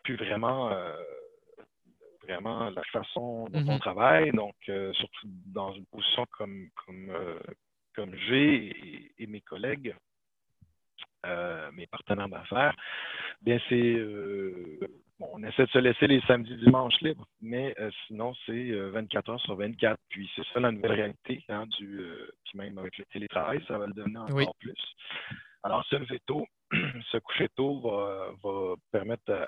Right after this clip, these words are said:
Speaker 1: à
Speaker 2: Hmm.
Speaker 1: beaucoup, euh, de, d'aller un pas plus loin, de, de,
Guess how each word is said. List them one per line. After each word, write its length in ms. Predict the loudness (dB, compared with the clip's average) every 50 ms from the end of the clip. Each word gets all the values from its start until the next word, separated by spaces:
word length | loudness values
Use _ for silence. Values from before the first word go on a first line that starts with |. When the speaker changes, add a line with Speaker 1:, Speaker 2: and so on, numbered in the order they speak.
| 0
Speaker 1:
à 60 | 2 4
Speaker 2:
Hmm. 60 | 4
Speaker 1:
beaucoup, 360 | 2 2 0 -4 -6 -6 -8 _ _ -2 2
euh, 200 | 2 2 2 2
de, 580 | 4 4 6 6 6 4 2 0 -4 -8 -12 -16 _ -20 -18 -16 -16 -16 -18 -18 -20 _ _ -6 -4
d'aller 200 | -2 0 2 2
un 100 | 2 4
pas 140 | 4 2 2
plus 180 | 2 0 -4
loin, 320 | -2 -2 -2 0 -2 -2 -4
de, 260 | -4 -6 -6 -6 -8
de, 380 | -8 -10 -10 -10 -10 -10 -10